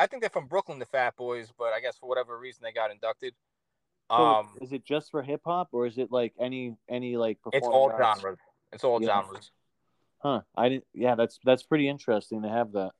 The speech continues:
Speaker 1: Yeah, they got, uh, you know, like, Run D M C was inducted into it.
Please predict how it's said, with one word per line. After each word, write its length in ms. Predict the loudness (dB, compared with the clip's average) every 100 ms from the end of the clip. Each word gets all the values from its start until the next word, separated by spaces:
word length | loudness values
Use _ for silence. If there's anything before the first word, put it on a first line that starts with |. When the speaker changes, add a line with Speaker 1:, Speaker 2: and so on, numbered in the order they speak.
| _ _ _ _
Speaker 1:
Yeah, 320 | 2 6 6 4
they 160 | 2
got, 200 | 4 4
uh, 80 | 2
you 80 | 4
know, 120 | 4
like, 240 | 6 2 2
Run 180 | 0
D 140 | 0 -4
M 100 | -4
C 200 | -6 -6
was 200 | -6 -8
inducted 420 | -2 -2 -2 -8
into 320 | -10 -12 -6
it. 160 | -4